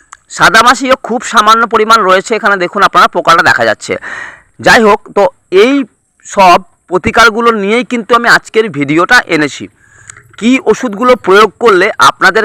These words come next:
গাছে, ছোট্ট থেকে গাছ আপনাদের সুস্থ থাকবে, সেই বিষয়গুলো কিন্তু আমি আজকে ভিডিওতে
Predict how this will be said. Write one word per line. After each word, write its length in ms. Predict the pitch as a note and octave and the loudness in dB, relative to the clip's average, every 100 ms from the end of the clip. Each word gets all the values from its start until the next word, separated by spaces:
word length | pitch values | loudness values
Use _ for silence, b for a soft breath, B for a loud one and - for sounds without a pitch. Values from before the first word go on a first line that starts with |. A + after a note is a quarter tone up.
| D#3 | 0
গাছে, 280 | C3+ - F3+ G2 _ _ _ _ _ - _ _ - | -2 0 -4 -4 _ _ _ _ _ -20 _ _ -4
ছোট্ট 320 | G#3+ - - C4+ | -4 -2 -4 -2
থেকে 140 | C4+ B3 E3+ | -2 0 2
গাছ 180 | A#2+ - - b b b | 0 -2 -14 b b b
আপনাদের 280 | - F3+ G#3+ - | -2 0 0 -4
সুস্থ 200 | A3 - F3 | -8 -6 -4
থাকবে, 240 | B2 F#2+ E2+ - B B - | -2 -4 -10 -16 B B -2
সেই 200 | G3 A#3+ C4 - D#3+ | 0 0 -2 -8 -8
বিষয়গুলো 420 | E3+ G#3+ G#3+ G#3 G#3 | -2 0 2 0 0
কিন্তু 220 | G3 F#3 C#4+ D3+ | -6 -4 -2 -2
আমি 140 | A3+ - C3 | -2 -6 -4
আজকে 260 | C3+ - C4 A3 | -4 -4 -6 -2
ভিডিওতে 380 | D3+ D3+ D#3 | -2 0 0